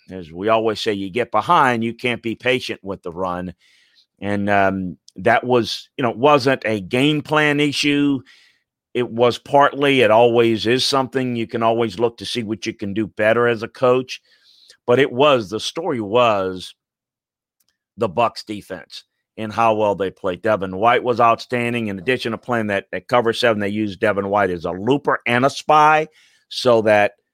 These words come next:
Mahomes could never get free. I mean, he was getting free and trying to make plays. There's nothing there. So it was really, it was a great performance. And on the other side,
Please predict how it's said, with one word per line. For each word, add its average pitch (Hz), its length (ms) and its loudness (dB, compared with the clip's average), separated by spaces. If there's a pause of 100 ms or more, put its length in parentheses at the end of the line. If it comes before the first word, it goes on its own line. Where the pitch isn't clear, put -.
(260)
Mahomes 131 720 0
could 107 240 -6
never 123 560 0
get 110 340 -6
free. 117 500 -4
I 104 60 -2
mean, 107 140 -8
he 113 80 -6
was 117 200 -6
getting 143 320 -2
free 135 320 -4
and 110 120 -6
trying 123 220 0
to 101 60 -4
make 123 280 -4
plays. 104 400 -4 (400)
There's 107 180 -4
nothing 110 340 -2
there. 98 220 -4
So 95 160 -6
it - 100 -8
was 101 140 -8
really, 110 480 0
it 98 40 -8
was 98 140 -8
a 87 60 -14
great 156 380 -2
performance. 147 480 -4
And 120 100 -4
on 113 140 -2
the 107 140 -2
other 180 260 2
side, 107 500 2